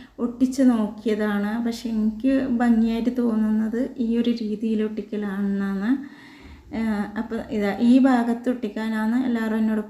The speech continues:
പറയുന്നത്. അപ്പോൾ വലിയ സ്റ്റിക്കർ ആക്കുമ്പോൾ പിന്നെ കവർ ചെയ്യുമ്പോൾ ചെറിയ സ്-, ആ,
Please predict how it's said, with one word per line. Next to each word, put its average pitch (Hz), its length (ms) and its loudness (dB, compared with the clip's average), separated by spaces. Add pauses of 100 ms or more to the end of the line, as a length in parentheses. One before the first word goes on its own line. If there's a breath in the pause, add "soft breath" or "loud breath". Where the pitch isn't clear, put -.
പറയുന്നത്. 208 580 -2 (760 soft breath)
അപ്പോൾ 262 180 2
വലിയ 277 340 8
സ്റ്റിക്കർ 277 460 0
ആക്കുമ്പോൾ 247 640 2 (360)
പിന്നെ 226 400 0 (340)
കവർ 240 240 2
ചെയ്യുമ്പോൾ 233 260 2
ചെറിയ 226 360 0
സ്-, - 360 -14
ആ, 233 240 0